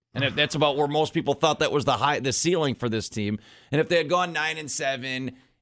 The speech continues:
and pulled out a couple of miracles late in the season to get to nine and seven, you say that makes about sense.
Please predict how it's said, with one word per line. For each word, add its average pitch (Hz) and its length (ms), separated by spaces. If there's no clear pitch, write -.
and 123 600
pulled 170 240
out 160 100
a 151 40
couple 151 320
of 127 80
miracles 135 760
late 123 180
in 120 60
the 127 80
season 110 460
to 110 40
get 107 160
to 120 80
nine 110 160
and 110 80
seven, 127 180
you 127 60
say 202 140
that 226 160
makes 151 180
about 98 240
sense. 98 320